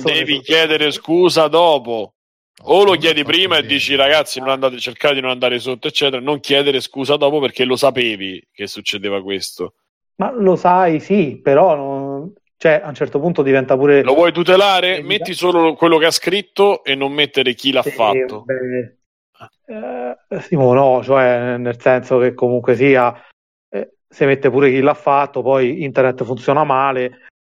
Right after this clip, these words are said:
Speaker 1: e succedono certe cose, cioè non è che la denuncia la puoi fare sempre anonima o puoi sempre parlare per massimi sistemi, certe volte devi
Speaker 2: E
Speaker 1: fare
Speaker 2: allora
Speaker 1: delle
Speaker 2: non
Speaker 1: cose.
Speaker 2: chiedere scusa dopo, perché lo sapevi che succedeva questo.
Speaker 1: Ma puoi pure chiedere scusa che male fa.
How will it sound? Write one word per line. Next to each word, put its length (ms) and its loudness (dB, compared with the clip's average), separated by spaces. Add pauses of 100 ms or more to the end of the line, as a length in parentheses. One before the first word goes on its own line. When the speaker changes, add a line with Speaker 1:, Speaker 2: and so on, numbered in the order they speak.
(100)
Speaker 1:
e 100 -12
succedono 500 -6
certe 300 -2
cose, 340 2
cioè 120 -4
non 120 -4
è 60 2
che 80 2
la 80 4
denuncia 320 -2
la 60 2
puoi 100 -2
fare 120 -10
sempre 300 -4
anonima 680 0 (280)
o 120 0
puoi 140 0
sempre 260 0
parlare 260 2
per 80 -2
massimi 380 -6
sistemi, 440 -2
certe 240 -4
volte 260 2
devi 120 2
Speaker 2:
E 40 4
Speaker 1:
fare 60 4
Speaker 2:
allora 160 4
Speaker 1:
delle 120 0
Speaker 2:
non 80 -6
Speaker 1:
cose. 100 -2
Speaker 2:
chiedere 260 2
scusa 380 -2
dopo, 320 -4
perché 220 -4
lo 100 0
sapevi 440 -4
che 100 -6
succedeva 520 -6
questo. 400 -10 (240)
Speaker 1:
Ma 180 0 (100)
puoi 140 2
pure 180 4
chiedere 200 4
scusa 320 0
che 80 4
male 240 0
fa. 340 -2